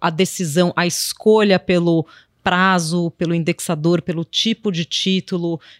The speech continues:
Tem muito essa questão de timing, né? Que é muito sensível, como o Rafa colocou, quando que você compra, quando que você vende.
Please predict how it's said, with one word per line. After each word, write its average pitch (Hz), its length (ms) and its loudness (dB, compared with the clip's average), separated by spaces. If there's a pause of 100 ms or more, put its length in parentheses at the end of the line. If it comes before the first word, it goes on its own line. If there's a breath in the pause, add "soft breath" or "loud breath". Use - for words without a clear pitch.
Tem 180 100 -2
muito 180 200 -2
essa 202 180 -4
questão 190 320 -2
de 180 140 -2
timing, 165 640 0
né? 170 280 0
Que 190 140 -8
é 175 40 0
muito 190 300 -2
sensível, 180 720 -2
como 165 220 -4
o - 20 -2
Rafa 151 260 -4
colocou, 160 460 -2
quando 190 260 0
que - 80 -6
você 175 120 -4
compra, 185 320 -6
quando 170 240 -6
que - 80 -12
você 160 120 -6
vende. 165 540 -2